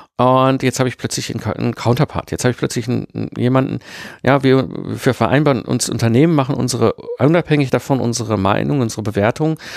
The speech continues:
unsere Analysen und schmeißen die dann übereinander und sehen, was wir rausgekriegt haben. Und, und, äh, klar natürlich das rein, rein faktische, ne, was sagen die Zahlen, was ko-, kommt dann kalkulatorisch für einen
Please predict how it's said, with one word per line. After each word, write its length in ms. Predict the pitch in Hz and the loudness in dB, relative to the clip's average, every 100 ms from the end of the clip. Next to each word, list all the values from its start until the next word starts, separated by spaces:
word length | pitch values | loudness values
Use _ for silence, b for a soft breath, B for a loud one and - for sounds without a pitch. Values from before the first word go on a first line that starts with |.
| B B | B B
unsere 200 | 117 110 | -2 2
Analysen 580 | 110 107 151 185 208 - | 4 4 4 6 2 2
und 160 | 127 | -2
schmeißen 340 | - 117 - 127 | 0 0 0 0
die 60 | |
dann 100 | 120 | 0
übereinander 460 | 107 104 87 131 - | 0 0 2 2 0
und 120 | 117 | -2
sehen, 220 | 92 117 | 0 0
was 160 | 131 - | 0 0
wir 80 | 156 | 2
rausgekriegt 540 | 208 - - 107 - | 2 -2 -4 -4 -2
haben. 200 | 82 87 | -4 -4
Und, 220 | 92 104 B B B B - | -4 -4 B B B B -2
und, 380 | 113 110 - 110 | 0 0 -2 0
äh, 360 | 98 98 90 - - 85 - 78 - - | 2 4 2 -2 -12 -12 -12 -14 -14 -4
klar 220 | 127 127 | 2 4
natürlich 400 | 120 - 123 110 | 2 2 2 2
das 220 | - - | 0 0
rein, 240 | 98 101 101 | 2 2 0
rein 180 | - 92 | -4 -6
faktische, 480 | - 113 - 143 165 | -2 -2 0 2 2
ne, 220 | 117 131 | 4 4
was 180 | 120 - | 0 0
sagen 200 | 104 104 | 0 0
die 100 | 98 | -2
Zahlen, 360 | - 101 127 117 | 0 2 2 0
was 200 | - - | -4 -8
ko-, 100 | - - | -12 -4
kommt 260 | 117 104 - | -4 -4 -2
dann 180 | 101 - B B B - | -2 -4 B B B -2
kalkulatorisch 680 | 107 - 104 - 123 117 - | -2 2 0 2 2 2 2
für 140 | 107 | 4
einen 320 | 95 107 98 | 4 2 0